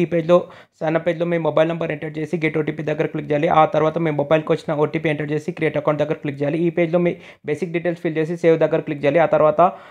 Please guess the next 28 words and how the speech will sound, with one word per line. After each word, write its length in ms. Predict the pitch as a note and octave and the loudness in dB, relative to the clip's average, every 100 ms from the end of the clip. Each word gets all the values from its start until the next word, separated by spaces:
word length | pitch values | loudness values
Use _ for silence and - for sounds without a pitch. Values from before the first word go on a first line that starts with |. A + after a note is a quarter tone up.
| - _ - | -20 _ -8
ఇక్కడ 200 | F3 F3+ F3+ - _ D3 | 4 4 4 -10 _ -4
ఐదు 200 | E3 F3+ F3 | -2 -2 0
టెస్టులు 280 | F3 E3 F#3+ | -2 0 -2
మీకు 120 | G3 F3+ | 0 2
కనపడతాయి. 500 | D3+ D#3 - E3+ G#3 - _ _ - | 2 2 2 2 0 -6 _ _ -4
అందులో 220 | E3+ G3+ - - _ _ - E3 | 4 4 2 -4 _ _ -6 -4
మీకు 180 | F3+ F#3 F3 | 0 2 0
ఏ 20 | F3 | 0
టెస్ట్‌లో 220 | F#3 F#3+ F3+ | -2 2 2
అయితే 120 | F#3 F3 | 2 0
ఎక్కువ 140 | F#3+ E3+ | 2 4
నాలెడ్జ్ 220 | F3 F3 | 4 4
ఉందో 120 | F3 F3+ | 6 6
ఆ 20 | E3+ E3+ | 6 2
టెస్ట్ 180 | E3+ E3+ | -4 0
సెలెక్ట్ 240 | E3+ D#3 D#3+ | 2 2 0
చేసి 140 | F#3+ D#3+ | -2 -2
book 160 | E3 F3+ | -2 4
your 100 | F3+ F3+ | 4 4
free 160 | E3 D#3+ | -2 2
slot 180 | D#3+ D3+ | 0 2
దగ్గర 140 | D#3+ E3+ | 0 0
క్లిక్ 160 | D#3+ D3+ | -2 0
చేయాలి. 180 | D3 E3+ | 4 4
ఆ 20 | D#3+ | 4
తర్వాత 220 | E3 E3 F3+ - E3+ | 4 4 4 2 -2
మీకు 140 | E3 E3 | 0 0
నచ్చిన 340 | D#3+ F3+ E3+ | 0 2 2